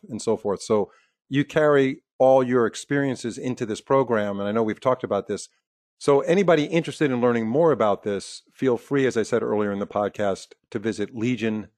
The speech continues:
dot dentist, L E G I O N dot dentist. And again,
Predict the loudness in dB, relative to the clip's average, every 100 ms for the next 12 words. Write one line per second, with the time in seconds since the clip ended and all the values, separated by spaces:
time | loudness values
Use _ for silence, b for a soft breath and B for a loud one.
0 | _ -2 -2 2 2 0 -6 -4 -2 0
1 | -2 -2 -4 -2 0 0 2 0 -2 -4
2 | -2 -2 -2 -6 -12 _ _ _ _ -4
3 | 0 0 0 -2